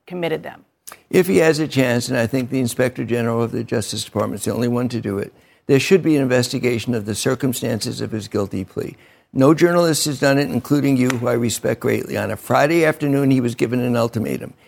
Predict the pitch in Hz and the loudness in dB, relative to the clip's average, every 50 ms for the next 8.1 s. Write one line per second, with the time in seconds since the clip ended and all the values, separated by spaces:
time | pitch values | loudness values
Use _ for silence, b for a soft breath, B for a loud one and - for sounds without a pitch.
0 | b b b 147 131 131 123 - - 180 190 190 156 - 175 170 170 156 170 143 | b b b 2 2 2 0 2 2 2 2 2 2 2 2 4 4 2 0 -2
1 | - 156 - - 143 135 143 147 139 - 147 143 139 127 120 120 127 131 139 147 | -2 -2 -2 0 0 0 0 0 0 0 0 0 0 0 0 2 2 2 4 4
2 | 151 143 143 143 143 143 139 135 117 - - - 180 - 160 131 120 101 - 98 | 2 2 2 2 2 2 2 2 2 2 2 2 4 2 2 0 -2 -2 -2 -4
3 | - - - - 101 101 104 110 - 117 120 - - - - b b b b b | -4 -4 -6 -4 -4 -4 -4 -4 -6 -8 -6 -6 -8 -12 -16 b b b b b
4 | b _ _ _ - - 147 143 131 135 135 135 139 156 170 170 180 180 170 151 | b _ _ _ -4 0 2 2 4 2 2 2 2 0 2 4 2 2 4 2
5 | 147 143 147 147 147 131 131 131 117 139 139 143 147 135 - 135 135 131 127 131 | 2 2 2 2 2 2 0 0 0 0 0 0 -2 -2 -2 -2 0 2 2 2
6 | 123 131 - 139 143 139 131 127 123 117 117 113 104 104 104 92 101 101 - - | 2 2 2 2 2 2 2 2 0 0 0 0 0 0 0 -2 -2 -6 -8 -8
7 | - 123 117 120 139 143 135 - 139 156 160 196 - 165 139 127 117 - 117 107 | -4 -4 -2 -2 -2 -4 -4 -2 -2 0 0 2 2 2 0 0 0 -2 -4 -4
8 | 107 | -6